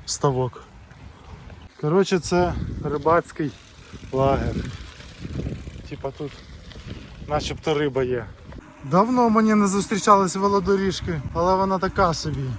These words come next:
З високими бордюрами, і оце пригати приходиться. А ні, зря биконув. Нормально. Але інколи коріння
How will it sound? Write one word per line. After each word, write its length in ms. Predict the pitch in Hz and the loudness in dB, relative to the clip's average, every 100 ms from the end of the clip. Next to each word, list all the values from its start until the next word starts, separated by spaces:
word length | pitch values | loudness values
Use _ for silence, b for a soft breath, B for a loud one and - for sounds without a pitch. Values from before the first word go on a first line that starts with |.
| - | -6
З 460 | 151 143 190 202 165 - - - - - | -6 0 6 6 4 -2 -20 -20 -14 0
високими 540 | 180 170 247 233 233 | 2 6 6 6 4
бордюрами, 720 | 220 233 202 269 302 277 226 | 6 6 6 6 8 8 6
і 40 | 208 | 4
оце 240 | 202 226 | 4 2
пригати 360 | 233 220 185 185 | 2 0 -2 -4
приходиться. 640 | 180 143 180 151 - 135 110 - - - - - - - - - - - - | -4 -4 -4 -4 -10 -12 -14 -18 -20 -20 -20 -20 -20 -20 -18 -12 -12 -6 6
А 140 | 185 | 8
ні, 280 | 285 277 262 - - - - | 8 8 6 2 -6 -4 -4
зря 280 | 156 180 240 | 4 8 10
биконув. 600 | 214 262 294 254 240 233 - - - - - - - | 10 6 8 8 8 6 0 -8 -8 -10 -12 -14 -2
Нормально. 720 | 170 240 262 240 214 208 202 - - - - - - - - - - - | 4 6 10 10 8 4 2 -2 -10 -12 -14 -14 -14 -14 -14 -12 -12 2
Але 300 | 170 220 254 | 6 8 10
інколи 500 | 254 226 240 240 226 - | 8 6 6 6 6 4
коріння 560 | 233 247 269 233 196 | 6 8 10 8 6